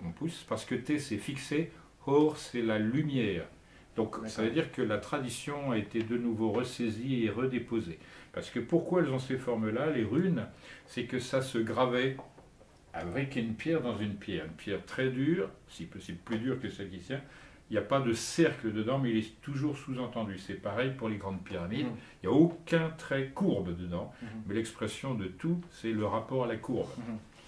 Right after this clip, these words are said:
Speaker 1: Et si on ne fait pas ce rapport, ça reste stérile. Si on le fait, ça redevient fécond. Ça marche. Donc en réalité, ce que l'on doit savoir, c'est que <laughs> les runes, elles s'organisent dans un cercle d'abord, qui est divisé par des traits.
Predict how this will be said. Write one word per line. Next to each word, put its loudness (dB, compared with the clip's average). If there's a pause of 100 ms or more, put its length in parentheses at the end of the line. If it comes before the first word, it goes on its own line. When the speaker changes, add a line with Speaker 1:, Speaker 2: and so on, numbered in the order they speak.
(100)
Speaker 1:
Et -6
si -8
on 0
ne -4
fait 0
pas 2
ce -4
rapport, 0
ça -4
reste -4
stérile. 0 (300)
Si -10
on -4
le -4
fait, -2
ça -6
redevient -6 (120)
fécond. -12 (500)
Ça -6
marche. -6 (420)
Donc -2
en 0
réalité, -2
ce -16
que -2
l'on 4
doit 2
savoir, -2
c'est -4
que -6
<laughs> 0
les 2
runes, 0
elles -4
s'organisent -4
dans -2
un 0
cercle -4
d'abord, 0 (300)
qui -8
est -6
divisé -2
par -4
des -12
traits. -2